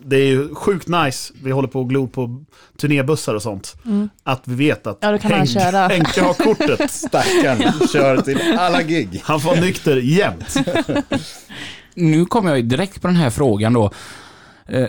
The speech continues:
Speaker 4: n-, ni som har kommit in lite grann i lastbilsvärlden, vi kommer återkomma ännu mer till detta lite senare i programmet, men då, då är det så här att det måste bli som en helt ny värld för er.
Speaker 1: Ja, verkligen.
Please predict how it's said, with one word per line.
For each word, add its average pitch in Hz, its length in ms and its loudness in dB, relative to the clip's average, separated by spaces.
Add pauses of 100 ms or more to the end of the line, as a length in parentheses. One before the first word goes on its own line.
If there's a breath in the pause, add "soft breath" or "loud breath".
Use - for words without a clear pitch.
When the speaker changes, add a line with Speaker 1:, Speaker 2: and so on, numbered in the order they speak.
Speaker 4:
n-, 165 180 4
ni 165 240 4
som 139 220 0
har 139 280 4
kommit 143 340 0
in 135 140 2
lite 131 340 -2
grann 196 380 2
i 127 380 2
lastbilsvärlden, 113 800 0
vi 127 60 2
kommer 131 220 2
återkomma 123 400 0
ännu 135 260 0
mer 160 140 2
till 151 100 -4
detta 139 120 -4
lite 123 200 0
senare 120 180 -2
i 107 40 -4
programmet, 113 360 0
men 135 160 2 (520 loud breath)
då, 143 240 0
då 151 180 2
är 175 40 4
det 139 80 2
så 156 80 -2
här 131 120 2
att 107 140 -2
det 127 160 0
måste 127 320 -2
bli 117 100 -2
som 107 120 -4
en 101 60 -2
helt 98 200 -6
ny 95 100 -8
värld 101 240 -4
för - 120 -10
er. - 120 -14 (380)
Speaker 1:
Ja, 123 340 -4 (100)
verkligen. 120 440 -4